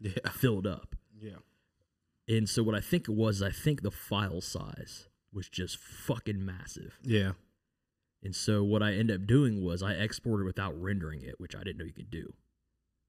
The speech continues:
Speaker 2: And it
Speaker 1: Hmm.
Speaker 2: encoded it and exported it, but it's up now.
Speaker 1: Shit.
Speaker 2: So, whatever, dude. Whatever, man. I got it to work, and it's up.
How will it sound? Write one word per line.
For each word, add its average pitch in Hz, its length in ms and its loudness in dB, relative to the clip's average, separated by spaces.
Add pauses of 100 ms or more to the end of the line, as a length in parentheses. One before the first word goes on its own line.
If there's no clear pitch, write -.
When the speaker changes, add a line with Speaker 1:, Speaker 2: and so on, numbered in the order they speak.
(140)
Speaker 2:
And 95 100 -6
it 95 80 0
Speaker 1:
Hmm. 120 80 6
Speaker 2:
encoded 90 340 -2
it - 80 -6
and 87 80 -8
exported 67 440 -10
it, - 80 -12
but 90 120 -6
it's 87 240 -10
up 104 200 -8
now. 90 280 -8 (280)
Speaker 1:
Shit. - 340 -2 (340)
Speaker 2:
So, 127 320 4 (360)
whatever, - 420 -8
dude. 101 300 -8 (240)
Whatever, - 420 -16
man. 98 280 -12 (140)
I 101 60 -8
got 101 220 -8
it 104 60 -12
to 113 60 -2
work, 107 440 -2 (120)
and 95 140 -6
it's 107 200 -2
up. 104 300 0